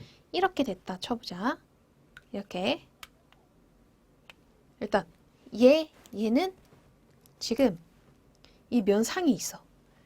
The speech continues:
여기 그냥. 여기 지금 이, 이 같은 플레인에 있는 거예요. 그리고 얘는 앞으로 이렇게 빠져나가고 있는 거고, 이 뒤에 얘는 뒤로 이렇게 빠져나가고 있는 거예요. 뒤로. 보이시나요? 이 쉐입이? 이렇게 되고 있는 거예요, 여러분.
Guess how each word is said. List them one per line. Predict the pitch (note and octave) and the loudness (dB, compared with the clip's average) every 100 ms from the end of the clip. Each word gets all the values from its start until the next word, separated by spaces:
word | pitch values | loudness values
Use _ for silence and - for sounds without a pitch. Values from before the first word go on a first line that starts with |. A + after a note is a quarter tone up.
| _ - | _ 2
여기 | A3+ G#3 | 2 2
그냥. | G3 E3+ - _ _ _ _ - | -4 -6 -14 _ _ _ _ -6
여기 | A3 | -6
지금 | G#3 G#3+ | -4 -4
이, | A3 A3 - | -2 -2 -2
이 | G#3+ G#3+ G#3 | -4 -4 -6
같은 | - G#3 - | -4 -2 -2
플레인에 | C#4+ F4 D#4 | -4 0 2
있는 | G3 F#3+ F#3+ | 2 0 -4
거예요. | E3+ E3 B3 - _ _ _ | -4 -2 -4 -8 _ _ _
그리고 | - A#3+ C4+ G3+ | 2 4 6 6
얘는 | F#3+ A#3 D4+ F3+ - - - | 6 6 4 2 -6 -20 -4
앞으로 | - A#3+ C#4 | -2 2 2
이렇게 | A3 - | 2 4
빠져나가고 | E4+ F4+ A3 F#3 F#3+ | 4 4 0 0 -4
있는 | F3 E3+ | -4 -6
거고, | E3+ A#3+ F3 - _ _ _ _ | 0 0 0 -4 _ _ _ _
이 | G#3 G3+ | -8 -6
뒤에 | - G#3 A#3 G3+ E3 | -6 2 2 2 0
얘는 | G#3 B3+ E3 - _ _ - | 2 2 2 -14 _ _ -8
뒤로 | - A#3 G#3 | -2 4 4
이렇게 | F3 G3+ | 4 0
빠져나가고 | - D4+ D#4+ F#3 E3+ A3+ F#3 | 2 2 2 -2 0 -2 -2
있는 | D#3+ D#3+ | -10 -10
거예요. | E3 E3 - _ - - _ - | -10 -12 -18 _ -20 -20 _ -10
뒤로. | - F#3 D#3+ - _ _ _ _ _ _ _ _ _ | -6 -4 -6 -10 _ _ _ _ _ _ _ _ _
보이시나요? | - G#3+ G3+ F#3 F3 G#3 | -4 -2 -2 -4 -6 -6
이 | F3 | -4
쉐입이? | - A#3+ G#3 B3+ C4+ _ _ _ _ _ - | -2 -2 0 -2 -4 _ _ _ _ _ -4
이렇게 | C4 B3 | -2 0
되고 | G#3+ F#3 | -2 -4
있는 | F3 | -10
거예요, | E3 E3 E3+ | -10 -10 -12
여러분. | E3+ F3+ | -14 -16